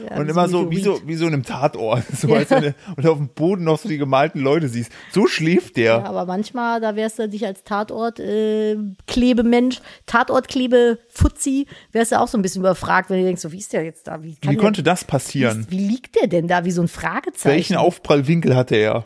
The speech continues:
Speaker 1: Man weiß es nicht so genau, aber unser Sohn hasst tatsächlich alles, was mit Decken zu tun hat.
Speaker 2: Was?
Speaker 1: Er strampelt
Speaker 2: Decke?
Speaker 1: alles
Speaker 2: Nein.
Speaker 1: weg.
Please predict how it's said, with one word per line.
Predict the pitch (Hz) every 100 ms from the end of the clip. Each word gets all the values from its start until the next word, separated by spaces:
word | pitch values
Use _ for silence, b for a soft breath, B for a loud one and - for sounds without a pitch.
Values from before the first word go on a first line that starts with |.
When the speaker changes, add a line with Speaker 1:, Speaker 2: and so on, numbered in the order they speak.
| _ _
Speaker 1:
Man | 175 175
weiß | 294
es | 269
nicht | 175
so | 175
genau, | 165 170
aber | 185 185 175 B B
unser | 208 233
Sohn | 233 247
hasst | - - 254 -
tatsächlich | 285 277 220 -
alles, | 269 277
was | 233
mit | -
Decken | 262 233
zu | -
tun | 180 175
hat. | 165
Speaker 2:
Was? |
Speaker 1:
Er | 165
strampelt | - - 208 285 262
Speaker 2:
Decke? | 202
Speaker 1:
alles | 269
Speaker 2:
Nein. | 175 185
Speaker 1:
weg. | 165